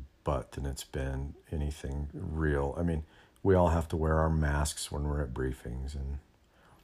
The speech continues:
and all of that. But the reality of it is, uh, they're,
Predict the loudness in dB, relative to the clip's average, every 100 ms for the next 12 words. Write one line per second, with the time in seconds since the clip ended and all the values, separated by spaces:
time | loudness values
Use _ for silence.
0 | _ _ -4 0 2 2 -2 -4 0 2
1 | 4 8 10 12 12 8 6 4 2 -2
2 | -8 -10 -12 -12 -18 -20 -20 _ -20 -6
3 | 0 4 4 4